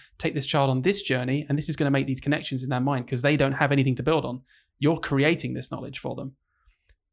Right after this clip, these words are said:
Oh man, I just, I, yeah, my mind was always blown in those maths sessions. I hugely valued those ones.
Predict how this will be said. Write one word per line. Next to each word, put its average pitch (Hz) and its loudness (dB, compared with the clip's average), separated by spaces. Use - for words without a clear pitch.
Oh 156 4
man, 135 2
I 131 4
just, 143 -2
I, 135 0
yeah, 127 0
my 135 2
mind 131 4
was 123 2
always 120 4
blown 117 0
in 120 -2
those 117 -2
maths 120 -4
sessions. 135 -8
I 120 -2
hugely 127 2
valued 117 -4
those 135 -8
ones. 135 -10